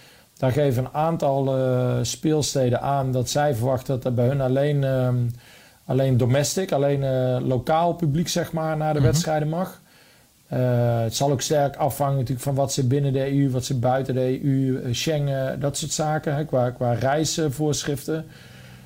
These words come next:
Speaker 1: Eh, maar heel eerlijk, wij hebben daar ook al een discussie over gehad, eh, bi-, binnen die groep. Kijk, ik, ik, eh,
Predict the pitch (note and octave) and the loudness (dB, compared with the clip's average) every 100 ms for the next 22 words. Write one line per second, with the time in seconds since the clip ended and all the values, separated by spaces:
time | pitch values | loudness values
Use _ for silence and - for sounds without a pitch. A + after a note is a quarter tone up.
0 | - - B2 A#2+ B2+ C3 D3 E3 D#3 D#3 | -6 0 2 2 2 2 2 2 2 2
1 | D3 C#3+ A2+ - - - - - - - | 2 0 -6 -16 -20 -20 -20 -20 -20 -20
2 | - - - C#3+ C#3+ C3 C#3+ D3+ C#3+ C#3+ | -20 -18 -4 2 4 4 4 4 2 2
3 | B2 E3 C#3 D3+ C#3 A2+ C3 C3 C3 C3 | 2 0 0 2 2 0 -2 0 0 0
4 | B2+ A#2+ C#3+ D#3 D3+ E3+ C#3 - D3+ C3+ | 0 0 -2 0 2 2 2 0 -2 -2
5 | - - - - - - C#3+ - D3+ - | -8 -20 -20 -20 -20 -4 -4 -2 -6 -4
6 | - C#3+ C#3+ | -2 -2 2